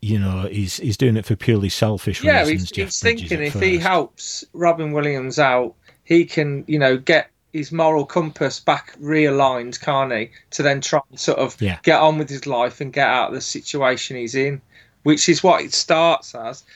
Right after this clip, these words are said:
Speaker 2: And at one point, he thinks he's done that, doesn't he? He sets, he sets Robin Williams' character up with a woman,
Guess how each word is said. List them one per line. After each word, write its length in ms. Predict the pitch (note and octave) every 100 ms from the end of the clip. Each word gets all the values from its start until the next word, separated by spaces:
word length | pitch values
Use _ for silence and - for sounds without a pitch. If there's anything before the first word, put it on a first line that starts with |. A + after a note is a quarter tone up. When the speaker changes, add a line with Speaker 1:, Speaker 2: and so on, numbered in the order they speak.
| - -
Speaker 2:
And 120 | D#3
at 100 | E3+
one 240 | F3+ A3 A#3
point, 300 | - C3+ C#3
he 80 | D#3+
thinks 340 | - F#3 -
he's 160 | F3+ D3
done 280 | G3 G#3+ G#3+
that, 200 | A#2+ -
doesn't 280 | E3+ -
he? 220 | F#3+ E3+ C#3 - _
He 80 | D#3
sets, 320 | - G3+ -
he 140 | - E3+
sets 300 | - G3 -
Robin 280 | G3 F3 F3
Williams' 260 | E3+ D#3
character 420 | - F3 D#3+ -
up 60 | E3
with 120 | D3
a 40 | C#3
woman, 440 | D#3 D3 B2+ B2+